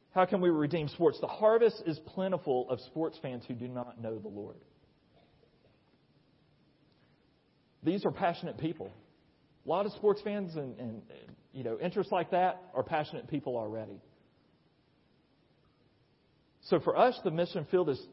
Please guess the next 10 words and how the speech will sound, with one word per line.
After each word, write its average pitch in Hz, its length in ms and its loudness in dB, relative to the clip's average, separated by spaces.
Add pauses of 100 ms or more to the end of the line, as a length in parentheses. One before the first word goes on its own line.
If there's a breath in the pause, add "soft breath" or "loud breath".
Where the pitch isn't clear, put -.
(120)
to 131 140 -4 (400)
redirect 160 680 -4
that 139 180 -4
ultimate 147 380 -6
passion. 151 380 -8 (1000)
That's 131 200 -4
not 156 300 -8
for 156 120 -4
this 131 120 -10 (140)
player. 127 380 -2